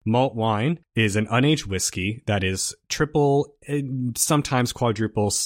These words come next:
uh, distilled, but normally triple distilled, that is made from primarily rye, corn, and wheat. Sometimes there is barley, germinated barley, to act as a enzymatic malt.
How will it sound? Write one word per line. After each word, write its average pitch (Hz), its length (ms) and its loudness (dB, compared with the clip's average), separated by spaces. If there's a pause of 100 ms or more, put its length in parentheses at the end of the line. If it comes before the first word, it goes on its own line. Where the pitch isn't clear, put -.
(220)
uh, 101 180 2
distilled, 98 500 0
but 92 140 -2
normally 92 360 -2
triple 90 280 -6
distilled, 87 720 -2
that 87 200 -2
is 87 140 -4
made 92 180 -2
from 92 200 -6
primarily 101 640 0
rye, 90 380 0
corn, 87 340 -4
and 82 120 -6
wheat. 85 300 -6 (220)
Sometimes 85 720 -6
there 82 180 -8
is 82 320 -10
barley, 80 560 -8
germinated 80 500 -8
barley, 78 320 -8
to - 160 -12
act 76 300 -8
as 76 360 -10
a 78 480 -12
enzymatic 80 600 -10
malt. 80 520 -10